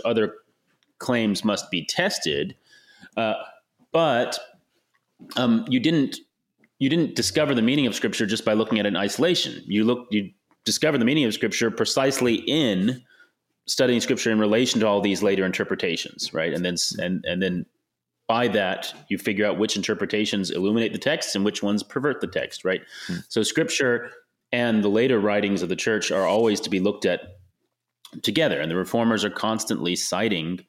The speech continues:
Speaker 1: the church fathers, um, and, and they're even, and they're also citing medieval theologians, and especially as you get beyond the Reformation, um, the, the earliest decades of the Reformation, you have Protestant thinkers that become much,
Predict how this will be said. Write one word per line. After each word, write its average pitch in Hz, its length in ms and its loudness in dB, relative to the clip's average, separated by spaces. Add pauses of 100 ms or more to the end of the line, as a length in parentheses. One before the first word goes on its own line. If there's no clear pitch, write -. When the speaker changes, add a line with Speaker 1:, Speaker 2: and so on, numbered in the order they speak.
(760)
Speaker 1:
the - 80 -2
church - 260 -2
fathers, 139 640 0 (280)
um, 92 500 0 (360)
and, 113 460 0 (600)
and 110 120 0
they're 104 120 2
even, 113 300 2
and 107 120 0
they're 98 80 2
also 101 220 -2
citing 101 640 0 (640)
medieval 127 540 2
theologians, 78 500 -2
and 87 80 0
especially 127 400 0
as 95 140 0
you 98 40 0
get 95 240 -2
beyond 104 460 2 (180)
the 104 80 0
Reformation, 98 720 0
um, 71 400 -4 (560)
the, 90 80 -2
the 90 200 -4 (120)
earliest 120 400 2
decades 95 300 -2
of 90 60 -2
the 85 60 2
Reformation, 82 540 -4 (380)
you 123 80 2
have 117 100 -2
Protestant 113 360 0
thinkers 110 260 0
that 110 80 -2
become 123 260 0
much, 131 180 0